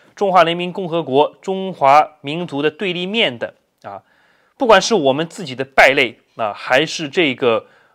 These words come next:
啊，我们的邻居啊，只要站在我们的这个对立面，就没有好果子吃。现在我们也可以看到他现在是什么状态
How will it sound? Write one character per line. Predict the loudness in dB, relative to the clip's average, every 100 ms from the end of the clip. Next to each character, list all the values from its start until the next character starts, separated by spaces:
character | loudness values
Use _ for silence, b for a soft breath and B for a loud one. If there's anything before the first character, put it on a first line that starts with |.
| _
啊， | -18 -12
我 | -10
们 | -6
的 | -6
邻 | -6 -8 -10
居 | -14 -18 _ _ _ _
啊， | -20 _ _ _ _ _ _ _ _
只 | -4 0 6
要 | 6
站 | 6 4
在 | 2
我 | 2 -2
们 | -2
的 | -4
这 | -4 -4
个 | -6
对 | -6 -6
立 | -6
面， | -10 -12 _ _
就 | -8 -6
没 | -6
有 | -8
好 | -8 -4 -6
果 | -6 -16
子 | -16
吃。 | -14 -12 -14 _ _
现 | -8
在 | -4
我 | -4
们 | -4 -8
也 |
可 | -8
以 | -8
看 | -4
到 | -4
他 | -2 -2
现 | -4 -6
在 |
是 | -10
什 | -10
么 | -14 -10
状 | -10 -10
态 | -16